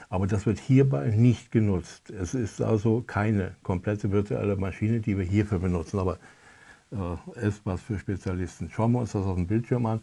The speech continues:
Auf GitHub haben wir hier die Möglichkeit, uns, äh, anzusehen, die Sachen zu laden,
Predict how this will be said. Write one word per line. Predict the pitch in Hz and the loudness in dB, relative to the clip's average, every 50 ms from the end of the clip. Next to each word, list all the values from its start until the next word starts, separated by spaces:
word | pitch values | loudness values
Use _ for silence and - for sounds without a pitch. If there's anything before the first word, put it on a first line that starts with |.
| - - - - - - | -8 -14 -20 -20 -14 -8
Auf | - 95 92 87 - - | -4 -4 -4 -4 -4 -2
GitHub | - 117 110 - 117 110 110 110 - - - | -2 -2 0 2 2 0 0 0 -4 -14 -10
haben | - 101 101 101 104 107 104 98 95 | -4 0 0 2 2 2 2 2 2
wir | 95 98 98 104 | 2 2 2 0
hier | 113 107 95 95 104 104 104 | -2 -2 -2 0 0 0 0
die | 101 101 92 | 0 0 0
Möglichkeit, | 92 92 101 101 - 110 101 - - 110 107 104 98 101 - - - - - - - - | 0 0 -2 -2 -2 -2 -4 -4 -4 -4 -2 -4 -4 -6 -10 -20 -20 -20 -20 -20 -12 -6
uns, | 110 101 98 98 90 - - - - | -2 -2 0 -2 -2 -4 -8 -4 -2
äh, | 104 95 98 95 90 85 80 - _ _ _ _ - - - | 0 0 0 0 -2 -4 -6 -10 _ _ _ _ -20 -14 -8
anzusehen, | - 101 107 104 - - 107 95 101 98 95 101 98 | -4 -4 -4 -2 -2 -2 -2 0 0 0 0 0 0
die | 101 92 | -2 -2
Sachen | 90 101 90 87 104 101 101 | -4 -4 -4 -2 -4 -4 -4
zu | - 110 98 90 90 - _ _ _ | -2 -2 -2 -2 -2 -6 _ _ _
laden, | - 104 98 98 92 95 101 104 101 113 107 107 | -2 0 0 2 2 0 0 0 0 0 -2 -2